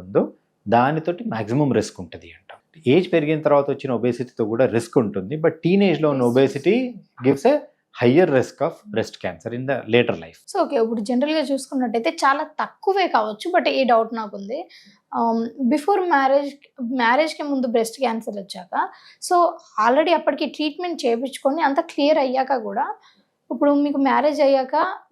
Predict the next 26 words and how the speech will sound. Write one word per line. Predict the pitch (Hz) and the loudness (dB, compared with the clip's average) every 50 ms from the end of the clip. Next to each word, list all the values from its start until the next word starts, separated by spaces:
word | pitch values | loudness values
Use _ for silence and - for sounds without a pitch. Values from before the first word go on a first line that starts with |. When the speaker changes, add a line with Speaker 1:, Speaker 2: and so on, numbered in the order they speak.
| 269 254 | -2 0
Speaker 2:
మళ్ళీ | 254 262 269 214 208 | 2 2 2 0 4
బ్రెస్ట్ | 254 247 247 247 - 339 285 - | 2 2 2 2 -4 -8 -6 -4
ఫీడింగ్ | 277 262 254 294 302 285 277 | -4 -2 -2 -2 -2 -2 -4
ఇచ్చేటప్పుడు | - - - 294 294 254 262 320 349 359 339 | -4 -4 -6 -2 -2 -2 -2 -2 -2 -2 0
ఏమైనా | 311 311 294 294 294 - | -2 -2 -4 -4 0 2
ప్రాబ్లం | 247 240 247 285 311 311 302 | 2 2 4 2 0 0 -2
అవుతుందా? | 277 240 285 277 277 285 277 | -4 0 0 2 2 2 -2
అంటే | 269 247 254 226 | -2 -6 -6 -4
బ్రెస్ట్ | 226 254 247 254 - 277 - - | -4 -6 -6 -6 -8 -12 -12 -8
ఫీడింగ్ | - 269 247 240 220 240 247 240 233 233 | -6 -2 -2 0 0 0 0 2 0 0
ఆ | 220 208 | 0 2
బేబీకి | 226 220 220 220 233 220 - 233 226 | 2 0 0 0 -4 -4 -2 -2 -2
ఏమైనా? | 220 220 226 247 - - _ _ - - 165 - - _ - 120 | -2 -2 -6 -6 -8 -8 _ _ -6 -6 -6 -6 -6 _ -4 -4
Speaker 1:
అట్లా | - - 214 220 185 143 | -2 2 2 2 4 4
బేబీకి | 143 143 139 151 151 151 - | 4 4 4 0 -2 -2 -8
స్ప్రెడ్ | - - 127 120 123 - | 0 2 2 2 2 2
కావడం | 135 127 123 120 117 113 | 2 4 4 2 0 -4
అంటూ | 107 104 110 90 92 | -4 -6 -8 -6 -6
జరగదండి | 87 87 87 85 - 87 82 82 82 90 90 | -6 -8 -8 -10 -12 -16 -20 -18 -16 -12 -8
ఇది. | 123 147 214 | -6 -6 -6
Speaker 2:
ఓకే. | 226 _ - 269 - 403 - _ _ _ - | -6 _ -16 -16 -16 -16 -18 _ _ _ -10
Speaker 1:
Basically | 98 90 - - 127 117 123 127 117 113 | -10 -10 -6 -2 0 0 2 2 2 0
మీకు | 110 104 - - 107 107 104 104 104 - - - 104 | -2 -4 -2 0 0 2 2 0 -2 -6 -14 -4 0
బ్రెస్ట్ | 113 110 - - - | 0 0 0 0 0
క్యాన్సర్ | 143 135 131 - 135 - - | 0 0 2 -2 -8 -4 -4
ట్రీట్మెంట్ | 117 113 - 120 120 110 | -4 -4 -2 -4 -4 -4